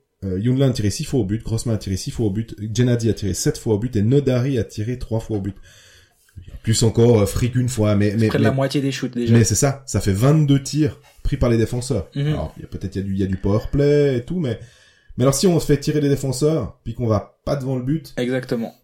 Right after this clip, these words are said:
Speaker 1: Un tir ouvert pour un gardien de National League, euh, même si on a un poignet, euh, extrêmement puissant et précis, ouais, peu de chance que, que
Speaker 2: Ouais,
Speaker 1: ça
Speaker 2: même,
Speaker 1: marche, quoi.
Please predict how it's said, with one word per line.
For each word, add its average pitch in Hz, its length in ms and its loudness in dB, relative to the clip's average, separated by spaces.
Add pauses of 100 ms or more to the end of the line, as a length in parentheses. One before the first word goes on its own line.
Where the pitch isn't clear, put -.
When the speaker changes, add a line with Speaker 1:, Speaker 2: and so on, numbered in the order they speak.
(120)
Speaker 1:
Un 101 80 2
tir 175 260 2
ouvert 170 280 4
pour 117 160 -2
un 110 80 2
gardien 127 280 0
de 131 60 -2
National 131 440 -2
League, 120 400 -2 (280)
euh, 98 500 0
même 120 340 4
si - 220 -4
on 123 160 0
a 117 60 0
un 110 100 2
poignet, 117 640 2
euh, 87 560 0
extrêmement 120 580 0
puissant 135 420 -6
et - 40 -4
précis, 131 560 -2 (920)
ouais, - 180 -14
peu - 120 -4
de - 40 -12
chance 104 240 -8
que, 92 480 0 (200)
que 104 60 -12
Speaker 2:
Ouais, 123 60 -2
Speaker 1:
ça 120 80 0
Speaker 2:
même, 107 100 4
Speaker 1:
marche, - 300 0
quoi. 78 200 -4